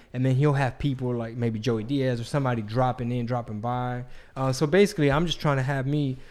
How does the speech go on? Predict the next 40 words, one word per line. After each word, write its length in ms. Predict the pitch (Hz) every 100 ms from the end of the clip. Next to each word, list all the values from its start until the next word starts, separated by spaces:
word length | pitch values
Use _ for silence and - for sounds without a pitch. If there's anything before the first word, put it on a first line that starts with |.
| - -
my 180 | 127 156
room, 300 | 143 135 120
my 160 | 135 139
spot, 460 | - 127 120 117 - -
so 120 | -
I 40 | 131
can 100 | 127
showcase 680 | - 156 147 151 139 - - - -
some 180 | - 139
other 160 | - 135
talent 400 | 131 143 131 131
and 80 | 120
other 140 | 120
friends. 400 | 127 147 135 127 127 - -
But 80 | 131
at 120 | 131
the 40 |
same 240 | 135 170 151
time, 400 | 143 127 123 123 - - - - -
it's 200 | - 131
like 160 | 156 143
you're 80 | 143
getting 520 | 165 160 151 131 135 - - - - -
a 60 | -
piece 400 | - 165 165 151
of 100 | 120
what 160 | 123 131
I'm 240 | 139 139
working 300 | 120 113 113
on, 160 | 104 95 - - - -
you 60 |
know, 100 | 117
new 180 | 107 120
stuff, 500 | 113 - 113 110 107
and 180 | 107 98 - - - - - - -
they 140 | - 139
call 180 | 175 131
it 60 |
working 340 | 107 107 107 101
out. 180 | 92